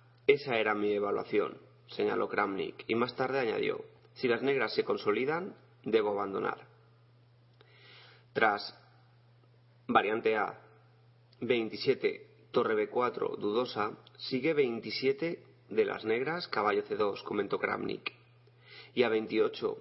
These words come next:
alfil A siete, gana veintiocho de las negras, alfil por A siete, veintinueve, dama por E cinco, jaque, rey F ocho, con material de más y no hay nada peligroso.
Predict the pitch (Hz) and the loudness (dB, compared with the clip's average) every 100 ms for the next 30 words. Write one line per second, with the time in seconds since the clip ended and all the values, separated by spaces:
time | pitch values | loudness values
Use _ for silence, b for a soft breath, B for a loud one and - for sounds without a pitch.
0 | - - - - - - 101 98 - 139 | -12 -20 -2 0 0 -6 -4 -2 2 2
1 | 123 131 - - 117 117 143 165 - 127 | 0 -6 -10 -8 -2 0 0 -2 -2 0
2 | 110 101 110 113 - 120 117 117 131 123 | 0 -2 -2 -2 0 -2 -2 -2 -2 -2
3 | 139 160 - 98 98 101 - 110 113 147 | -4 -6 -4 -4 -2 -6 -2 -2 0 0
4 | 131 123 143 - - _ _ B B B | 2 0 -6 -10 -20 _ _ B B B
5 | - 117 120 113 123 151 170 151 117 123 | -2 0 0 0 0 0 0 -4 0 2
6 | 110 104 104 104 - 104 101 135 - 120 | 2 0 -2 -2 -2 -2 -2 -2 -2 -2
7 | - 131 143 - - _ _ - _ _ | -2 -4 -6 -20 -20 _ _ -20 _ _
8 | _ - - 87 104 - 120 123 - - | _ -12 -2 0 0 2 0 0 0 -4
9 | - B B 123 120 117 117 120 127 110 | -4 B B 0 2 2 2 2 2 0
10 | 117 160 208 - - 120 120 110 104 110 | 0 -2 -6 -12 -4 0 2 2 2 0
11 | 143 165 - 160 - - - | -2 -4 -4 -4 -4 -4 -8